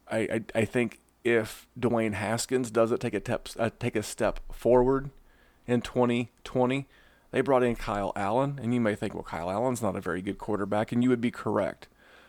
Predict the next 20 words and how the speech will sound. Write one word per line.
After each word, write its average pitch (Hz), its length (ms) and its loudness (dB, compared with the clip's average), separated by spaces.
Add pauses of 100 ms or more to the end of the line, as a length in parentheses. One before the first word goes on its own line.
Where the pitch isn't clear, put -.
But 98 140 -6
Kyle 135 380 0 (240)
Allen 127 500 0
was 110 160 -2
a 101 80 0
big 107 320 0
part 123 320 -2
of 110 140 -2
the 95 100 0
hundred 117 380 -2
and 110 100 -4
thirty-five 110 560 0
targets 101 500 -2
that 95 320 0 (240)
D 120 200 -2
J 107 240 2
Moore 98 260 0
got 95 240 -2
last 90 340 -8
year. 67 240 -8